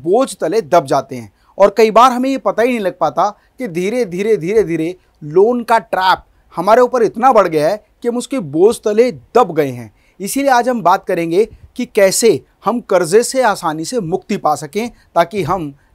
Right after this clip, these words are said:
एक कर्जा फ्री लाइफ जी सकें, कर्ज फ्री लाइफ हमारी हो। How to get out of debt, और डेट मतलब कर्जा।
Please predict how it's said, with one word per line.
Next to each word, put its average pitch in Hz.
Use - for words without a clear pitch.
एक 214
कर्जा 226
फ्री 220
लाइफ 160
जी 151
सकें, 175
कर्ज 285
फ्री 226
लाइफ 160
हमारी 147
हो। 120
How 185
to 262
get 233
out 180
of 196
debt, 165
और 160
डेट 175
मतलब 226
कर्जा। 139